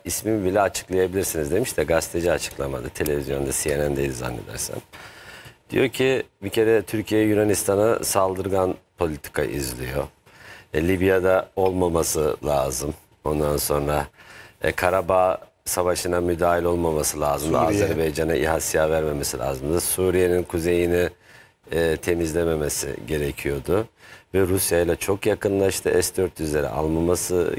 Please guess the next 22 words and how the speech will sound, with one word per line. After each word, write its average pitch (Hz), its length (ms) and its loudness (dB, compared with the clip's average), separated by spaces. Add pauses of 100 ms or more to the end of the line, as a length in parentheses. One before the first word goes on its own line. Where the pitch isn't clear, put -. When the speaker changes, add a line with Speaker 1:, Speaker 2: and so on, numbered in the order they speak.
Speaker 1:
gerekiyordu. 90 760 0 (460)
Hatta 92 400 0
son 90 380 0
bu, 90 340 2
e, 82 260 0
nükleer 87 580 0
santralin 85 580 -2
açılışı 82 500 -2
ile 85 180 2
ilgili 95 280 0
de 107 60 2
o 82 160 0
da 101 100 0 (640)
çok, - 200 0 (280)
e, 80 40 0 (380)
bardağa 82 340 2
taşıran 90 380 0
son 87 300 0
damla 82 240 0
oldu 76 300 0
bizim 71 240 -4
için. 110 300 -2